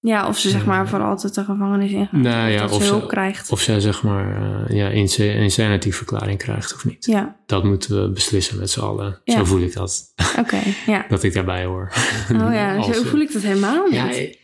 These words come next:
Speaker 1: Ik
Speaker 2: ook
Speaker 1: voel
Speaker 2: niet toen zij, toen die advocaat zich tot de camera richtte en de fourth wall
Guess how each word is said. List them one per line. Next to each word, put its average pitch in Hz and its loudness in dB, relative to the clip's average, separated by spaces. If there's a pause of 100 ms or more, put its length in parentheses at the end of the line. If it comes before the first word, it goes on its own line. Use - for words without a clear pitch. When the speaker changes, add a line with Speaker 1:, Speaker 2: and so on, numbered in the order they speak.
Speaker 1:
Ik 139 -2
Speaker 2:
ook - -14
Speaker 1:
voel 156 2
Speaker 2:
niet 185 2
toen 180 2
zij, 156 0
toen 147 2
die 143 2
advocaat 143 -4
zich - 0
tot 135 0
de 127 -2
camera 139 2
richtte 127 0
en 117 2
de 110 2
fourth 117 0
wall 110 0